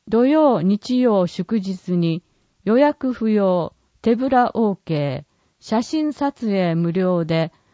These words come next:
マイナンバーカードの申請をお手伝いします。初めて申請される方には、日用品詰め合わせ、ハローキティグッ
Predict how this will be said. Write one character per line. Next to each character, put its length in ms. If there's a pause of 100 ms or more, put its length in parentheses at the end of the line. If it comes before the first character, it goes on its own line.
(200)
マ 180
イ 120
ナ 160
ン 140
バ 260
ー 40
カ 240
ー 40
ド 140
の 160
申 320
請 380
を 260 (280)
お 120
手 160
伝 400
い 40
し 160
ま 180
す。 220 (1160)
初 300
め 140
て 160
申 300
請 320
さ 160
れ 140
る 140
方 300
に 160
は、 240 (440)
日 300
用 260
品 320
詰 300
め 100
合 80
わ 140
せ、 280 (520)
ハ 180
ロ 220
ー 60
キ 160
テ 140
ィ 160
グ 160
ッ 80